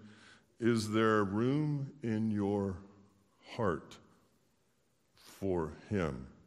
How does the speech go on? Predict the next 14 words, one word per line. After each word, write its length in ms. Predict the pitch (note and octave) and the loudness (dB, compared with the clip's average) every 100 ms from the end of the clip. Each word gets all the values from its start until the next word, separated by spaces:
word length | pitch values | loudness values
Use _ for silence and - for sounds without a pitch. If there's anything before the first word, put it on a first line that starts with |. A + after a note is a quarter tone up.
| - _ _ _ _ _ _ _ _ _ _ _ _ _ _ _ _ - - - - - - | -20 _ _ _ _ _ _ _ _ _ _ _ _ _ _ _ _ -20 -20 -20 -20 -20 0
Or 240 | C#3 F2+ | 4 6
is 300 | F2 G#2 G2 | 4 2 2
your 240 | G2 F2+ | 2 2
heart 440 | F2+ - F#2 E2 - - - - _ _ _ | 0 0 0 0 -4 -16 -20 -20 _ _ _
cluttered? 440 | - - F#2+ D2+ D2+ - - _ _ _ _ _ _ _ _ - _ - - _ _ _ _ _ A#2 | -12 -2 -2 -2 -8 -16 -20 _ _ _ _ _ _ _ _ -20 _ -20 -20 _ _ _ _ _ -6
Is 260 | A#2 B2 | -4 -6
there 160 | C3+ C#3 | -4 -2
room 540 | A#2 A2+ A2+ A2 A2 G#2+ | 0 0 0 0 -2 -2
in 220 | G#2 G2 | -2 -2
your 320 | G2 F#2+ F2+ | -2 -2 -2
thought 500 | F2 - C3+ C3+ - | -4 -2 0 0 -2
life 500 | G2+ F2 D#2+ - - - - _ | 0 0 0 -6 -16 -20 -20 _
for 220 | - - F2+ | -14 -6 -2
him, 460 | F#2+ E2+ D#2 D2+ | 0 0 -2 -6